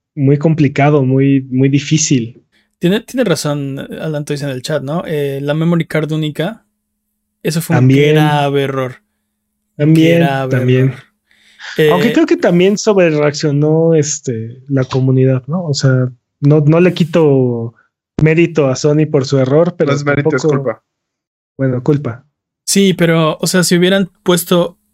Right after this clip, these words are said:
Speaker 2: algo, eh, más universal, ¿no? Este, S D o
Speaker 1: Sí.
Speaker 2: micro S D, creo que hubiera sido mucho más sencillo adoptarlo. Porque
Speaker 1: Creo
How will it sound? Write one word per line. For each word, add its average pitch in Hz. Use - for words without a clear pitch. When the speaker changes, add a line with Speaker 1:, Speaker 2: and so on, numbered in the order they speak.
Speaker 2:
algo, 165
eh, 135
más 156
universal, 151
¿no? 139
Este, 127
S 151
D 139
o 135
Speaker 1:
Sí. 139
Speaker 2:
micro 143
S 143
D, 135
creo 156
que -
hubiera 160
sido 156
mucho 165
más 143
sencillo 147
adoptarlo. 127
Porque -
Speaker 1:
Creo 143